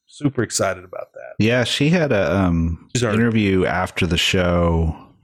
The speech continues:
Speaker 2: on Twitter that was like a, a nice little backstage interview after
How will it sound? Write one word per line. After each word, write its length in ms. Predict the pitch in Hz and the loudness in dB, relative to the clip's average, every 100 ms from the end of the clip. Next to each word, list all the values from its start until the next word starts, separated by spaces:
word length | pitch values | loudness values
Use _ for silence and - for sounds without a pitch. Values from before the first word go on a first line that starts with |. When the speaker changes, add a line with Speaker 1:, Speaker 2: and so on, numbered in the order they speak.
| - _ - | -20 _ -2
Speaker 2:
on 180 | 85 | 0
Twitter 680 | - - 87 80 78 76 82 | -2 -2 0 0 0 -2 -4
that 160 | - 82 | 0 0
was 180 | 80 - | 0 0
like 300 | 85 78 80 | -2 0 0
a, 360 | 78 76 78 78 - - _ _ - - - | 0 2 0 -4 -10 -20 _ _ -20 -18 -2
a 40 | |
nice 340 | 87 82 80 - | 0 0 0 0
little 140 | 80 | 0
backstage 540 | 73 76 - 82 78 71 | -2 -4 -2 -2 0 0
interview 360 | 76 73 73 | 0 0 0
after 500 | 73 73 - 67 65 | 0 -2 -2 -2 -4